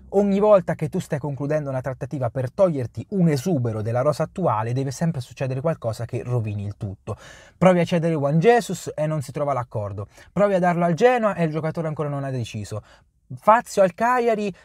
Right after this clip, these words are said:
eh, hai trovato l'accordo, deve dare l-, l'ok lui.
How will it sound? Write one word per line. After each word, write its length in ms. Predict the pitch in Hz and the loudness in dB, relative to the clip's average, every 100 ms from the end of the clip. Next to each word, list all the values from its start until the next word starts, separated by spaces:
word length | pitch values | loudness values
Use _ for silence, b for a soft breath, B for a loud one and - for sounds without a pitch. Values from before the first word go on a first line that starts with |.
| b | b
eh, 200 | 165 165 | -2 0
hai 200 | 165 175 | 2 2
trovato 260 | 190 180 | 2 2
l'accordo, 480 | 180 175 220 247 180 | 2 2 2 2 2
deve 200 | 170 180 | 2 2
dare 180 | 180 180 | 2 2
l-, 240 | 175 175 165 | 0 0 2
l'ok 300 | 180 175 185 170 | 0 0 0 2
lui. 360 | 143 120 113 | 2 0 -2